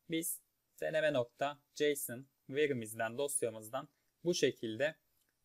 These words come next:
ve içerdiği verileri çekip JavaScript'te kullanabiliyoruz arkadaşlar.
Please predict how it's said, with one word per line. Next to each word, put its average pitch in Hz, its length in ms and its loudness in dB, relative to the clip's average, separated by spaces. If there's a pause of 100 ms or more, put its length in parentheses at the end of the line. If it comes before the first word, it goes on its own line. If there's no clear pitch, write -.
(360)
ve 151 180 -4
içerdiği 135 640 4
verileri 147 600 4
çekip - 420 -2
JavaScript'te 156 880 -2
kullanabiliyoruz 135 1000 -2
arkadaşlar. 104 600 -6